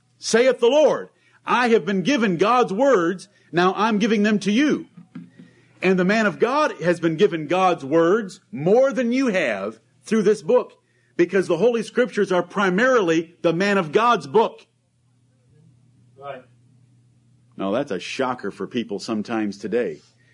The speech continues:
Speaker 1: to think the, the Scriptures are given equally to all saints, but they're not.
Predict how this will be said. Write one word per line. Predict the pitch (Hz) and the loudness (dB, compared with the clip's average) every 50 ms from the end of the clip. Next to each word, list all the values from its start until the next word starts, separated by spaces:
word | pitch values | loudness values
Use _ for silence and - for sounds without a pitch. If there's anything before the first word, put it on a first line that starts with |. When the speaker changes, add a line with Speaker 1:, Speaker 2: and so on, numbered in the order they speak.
| _ _ | _ _
Speaker 1:
to | - 113 | -8 -8
think | 107 - 135 127 123 123 | -4 -4 -4 -4 -4 -4
the, | 107 104 113 123 | -6 -6 -6 -8
the | 113 101 | -10 -14
Scriptures | - - - 139 135 139 127 117 113 | -10 -2 -2 -2 -2 -2 -6 -8 -6
are | 120 101 | -8 -4
given | 90 127 113 107 117 120 | -4 -4 -4 -4 -6 -6
equally | 135 135 135 - 120 107 104 | -6 -6 -4 -4 -2 -2 -2
to | 98 87 120 | -4 -4 -4
all | 110 113 110 110 | -2 -2 -2 -2
saints, | 107 - - 139 143 107 - - - - - _ _ - - - _ _ | -2 -4 -4 -4 -4 -4 -6 -10 -16 -20 -20 _ _ -20 -20 -20 _ _
but | - 123 | -8 -6
they're | - 123 127 | -4 -4 -4
not. | 117 127 156 165 - - - | -4 -4 -4 -6 -8 -10 -16